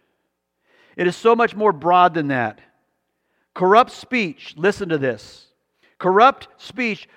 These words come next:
would be any speech that does not honor God.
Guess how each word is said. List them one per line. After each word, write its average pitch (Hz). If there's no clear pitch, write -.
would 180
be 180
any 254
speech -
that 160
does 185
not 170
honor 147
God. 120